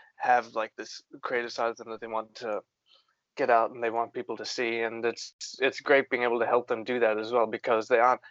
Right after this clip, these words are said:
that many people clamoring to, like, just, um, take a few, like, photos for, like, pennies for bartenders and, like, build up that connection with people and in that industry. So, yeah,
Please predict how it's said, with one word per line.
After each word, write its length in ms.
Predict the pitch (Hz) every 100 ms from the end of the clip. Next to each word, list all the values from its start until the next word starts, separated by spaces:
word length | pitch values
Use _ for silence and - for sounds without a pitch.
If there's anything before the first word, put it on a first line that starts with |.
| _ 123
that 140 | 110
many 140 | 107
people 320 | 104 117 110 107
clamoring 440 | 120 110 110 110
to, 120 | 117
like, 180 | 107 104 _
just, 260 | 120 - - _ _ _ -
um, 300 | 113 104 101 - - _ -
take 220 | 117 123
a 40 |
few, 420 | - 127 113 107 - _ _ -
like, 200 | 113 -
photos 540 | 120 110 110 107 - _ -
for, 160 | - 117
like, 280 | 113 - - _
pennies 400 | 127 113 110 107 -
for 220 | 117 107
bartenders 580 | 113 110 - 117 110 107
and, 100 | 107
like, 220 | 104 107
build 200 | 120 110
up 140 | 104 107
that 140 | 104
connection 420 | 117 110 - 110
with 120 | 104 -
people 400 | 110 107 104 104
and 240 | 104 98
in 200 | 113 110
that 180 | 101 -
industry. 480 | 113 107 - - 71
So, 320 | - 117 117 - - - - - - - _ _
yeah, 260 | 240 143